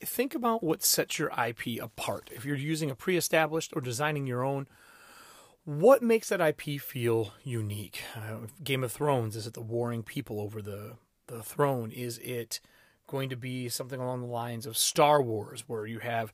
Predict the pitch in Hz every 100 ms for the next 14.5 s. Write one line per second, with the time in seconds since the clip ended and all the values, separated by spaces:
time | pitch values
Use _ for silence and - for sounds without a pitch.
0 | - - - - - 170 160 - 127 117
1 | - 123 127 123 113 107 104 - - 139
2 | 113 - - - - - - _ 151 143
3 | 233 269 - - 202 180 156 143 - 247
4 | 247 - 226 226 - _ - 180 165 156
5 | 147 - 147 127 123 131 120 120 - 110
6 | - - _ _ _ _ 117 151 240 -
7 | 214 165 170 147 127 143 123 185 208 -
8 | 131 135 170 170 196 208 170 170 151 147
9 | 135 131 - - - - 151 131 156 147
10 | 147 123 - - 262 233 190 196 - -
11 | - - _ _ _ 135 127 147 156 135
12 | 135 117 135 110 - - - 120 120 135
13 | 127 127 123 123 110 139 110 117 - -
14 | 92 - 113 98 -